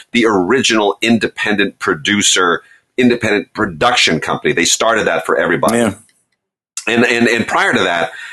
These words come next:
Speaker 1: everything was done inside the studios. The Mirishes were the first ones, the first ones to whom studios farmed things out.
Speaker 2: Mm.
Speaker 1: Okay, we'll give you a little bit of money and you develop this.
Speaker 2: Yeah.
Speaker 1: We're not gonna develop inside. We're gonna let the Mirisch Company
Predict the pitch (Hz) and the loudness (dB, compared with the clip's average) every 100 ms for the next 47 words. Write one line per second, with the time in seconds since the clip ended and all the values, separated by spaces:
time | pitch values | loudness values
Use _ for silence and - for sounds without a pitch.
0 | - 143 135 123 107 113 101 98 85 82 | -4 0 2 2 2 0 0 0 0 0
1 | - 208 104 67 - - - - _ 113 | 2 2 2 -2 -6 -16 -16 -20 _ 2
2 | 113 135 180 160 117 110 95 101 92 - | 4 4 4 2 2 2 2 2 0 0
3 | 143 - 110 120 101 67 80 - - - | 0 0 0 2 2 0 -2 -4 -4 -8
4 | _ 220 240 - 156 113 76 95 - - | _ 0 0 2 2 2 0 -2 -4 -8
5 | - - - _ - 143 - 143 139 131 | -14 -20 -20 _ 0 0 2 4 6 6
6 | 123 95 - - 135 113 110 - - 107 | 6 4 2 2 4 2 2 -2 -2 0
7 | 95 95 - 127 139 180 113 90 - _ | 0 0 2 2 4 2 2 0 -4 _
8 | _ - 135 135 110 120 107 120 131 117 | _ 0 0 2 2 2 4 2 2 4
9 | 123 117 120 117 110 110 127 147 131 104 | 4 6 4 2 2 2 2 2 2 2
10 | 98 98 160 185 131 95 90 80 - 107 | 0 0 4 4 4 0 0 0 0 0
11 | 101 - 110 139 143 139 110 107 98 101 | 0 0 2 2 2 0 2 0 0 0
12 | 92 85 95 101 120 107 110 - 92 98 | 0 0 2 2 4 4 2 0 0 2
13 | 123 131 117 - - 120 - 98 78 | 2 4 2 0 -2 -2 0 0 -2